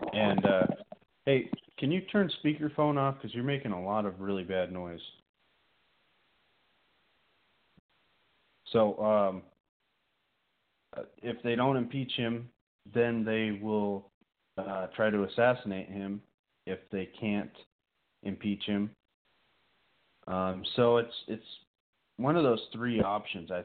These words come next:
think. And hopefully he can drain the swamp fast enough to get ahead of the game so that he can take control. And also he needs to, uh, I believe, fire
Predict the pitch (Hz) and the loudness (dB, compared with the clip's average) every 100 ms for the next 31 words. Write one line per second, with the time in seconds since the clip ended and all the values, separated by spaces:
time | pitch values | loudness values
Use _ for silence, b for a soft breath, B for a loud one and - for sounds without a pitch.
0 | - 92 87 - _ _ _ _ _ - | -8 -12 -12 -16 _ _ _ _ _ -10
1 | 101 113 131 135 135 131 120 120 120 110 | -8 -4 -6 -4 0 0 0 -6 -4 -4
2 | 107 107 107 101 - 104 104 101 - _ | -2 0 0 -2 -4 -2 -2 -4 -10 _
3 | - 104 107 - 98 90 87 - 92 98 | 0 4 4 2 -8 -8 -10 -10 -6 -4
4 | 92 104 95 90 98 98 92 87 82 _ | -4 -4 -4 -6 -4 -4 -4 -6 -12 _
5 | _ _ _ _ _ - 101 95 104 117 | _ _ _ _ _ -6 -2 -2 -2 -2
6 | 110 104 127 123 107 90 - 113 101 101 | -2 -2 -2 -2 -4 -6 0 4 4 2
7 | 117 147 151 156 131 127 131 135 127 - | 2 2 2 0 0 -2 -2 -4 -6 -8
8 | 135 127 120 120 113 107 107 - _ _ | -4 -2 0 2 4 4 2 -6 _ _
9 | _ _ _ _ _ _ _ _ _ - | _ _ _ _ _ _ _ _ _ -2
10 | 123 131 120 110 113 117 120 123 123 120 | -2 2 2 2 0 4 4 4 2 -2